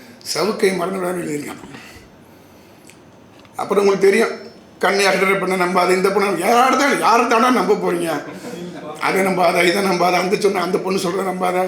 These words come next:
வீட்லயே ஆரம்பிப்பேன், "இந்த புதுசா கல்யாணம் பண்ணி வந்திருக்க, ஒரு அளவா நடந்துக்க, அவ சொல்றதை கேட்டுக்கிட்டு பின்னாடியே தெரியாத." அந்த அம்மா,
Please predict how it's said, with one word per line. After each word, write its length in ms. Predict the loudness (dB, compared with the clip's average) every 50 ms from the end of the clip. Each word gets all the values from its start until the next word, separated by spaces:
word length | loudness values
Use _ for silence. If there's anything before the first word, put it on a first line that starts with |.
| -4 -8 -14 -18 -18 -18 -14 -6 -4
வீட்லயே 280 | -2 0 2 2 2
ஆரம்பிப்பேன், 420 | 4 4 4 2 2 0 -2 -4 -4 -4
"இந்த 140 | -2 0 0 0 0 -2 -4 -10 -14 -14 -10
புதுசா 180 | -8 -4 -2 -2
கல்யாணம் 240 | 0 0 0 0 0
பண்ணி 120 | 0 -2 -2
வந்திருக்க, 540 | -2 -4 -4 -2 0 2 2 2 2 2 0
ஒரு 120 | 0 0 2
அளவா 260 | 2 4 4 2 2
நடந்துக்க, 360 | 0 0 0 -2 -2 -2 -2 -4 -4 -6 -10 -14 -16 -20 -20 -20 -20 -20 -20 -20 -8 -2
அவ 160 | 0 2 2
சொல்றதை 280 | 4 2 4 4 2 4
கேட்டுக்கிட்டு 400 | 4 4 2 2 2 0 0 0
பின்னாடியே 300 | 2 2 4 4 2 2
தெரியாத." 360 | 2 2 4 4 4 4 2 0 0 -2 -4 -8 -12 -12 -10 -8 -8 -8 -8 -10 -12 -14 -18 -20 -20 -20 -20 -20 -20 -16
அந்த 240 | -8 -6 -4 -2 0
அம்மா, 320 | -2 0 -2 -2 -4 -6